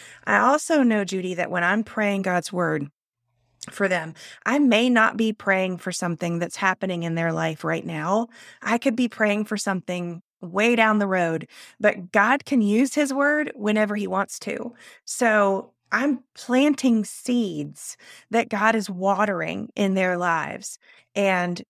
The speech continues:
growing in their character. And I don't always get to see the immediate fruit of that,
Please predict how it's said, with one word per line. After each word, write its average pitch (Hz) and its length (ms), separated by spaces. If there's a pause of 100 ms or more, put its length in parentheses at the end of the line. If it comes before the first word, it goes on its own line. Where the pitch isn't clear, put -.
(100)
growing 202 720
in 196 240
their 190 200
character. 180 920
And 196 160
I 214 120
don't 233 200
always 285 240
get 247 100
to 233 100
see 277 320
the 247 160
immediate 226 600
fruit 240 280
of 202 140
that, - 420